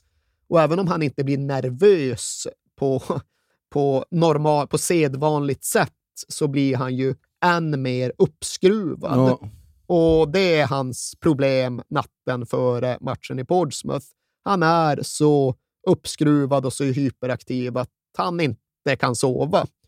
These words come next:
Speaker 1: Och han känner ju igen det där i sig själv, att sånt händer ibland när det är dags för stormatch. Och han tycker sig ändå ha en lösning. För det hade varit jävligt mycket som snurrade i huvudet innan V M-kvartsfinalen mot Kamerun också.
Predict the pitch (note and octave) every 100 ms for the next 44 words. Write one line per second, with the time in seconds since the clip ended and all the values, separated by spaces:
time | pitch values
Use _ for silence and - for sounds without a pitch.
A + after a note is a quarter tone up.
0 | _ _ _ - C#3 C#3 E3 F3 E3+ C#3+
1 | C#3 D3 C#3 C#3 B2+ C3 C3 - B2 -
2 | E3+ F3 C3 B2+ - - F3 D#3 - C#3
3 | F#3 A3+ D#3+ C3+ B2+ B2 A#2 A#2+ - -
4 | C#3 B2+ - C3 C3 - - C3+ - _
5 | _ D#3+ D3+ F#3 _ F3 D#3+ C#3+ B2+ C3
6 | C#3 E3 C3+ - - G3 C#3 C#3 C#3+ _
7 | _ _ _ _ _ - D3 D3 D3+ D#3
8 | D3 B2+ - _ _ _ - F3 D3+ D3
9 | F#3 D#3+ _ - E3+ - _ - F3+ -
10 | C#3+ E3 D3+ C#3+ D#3 D3 C#3+ C#3 C3+ D3
11 | D3+ C#3+ C#3 C#3 C3 - C3+ - C3+ C#3
12 | C3+ C3 C3 C#3+ C3+ C3 C#3 C#3+ F#3+ -
13 | - - D#3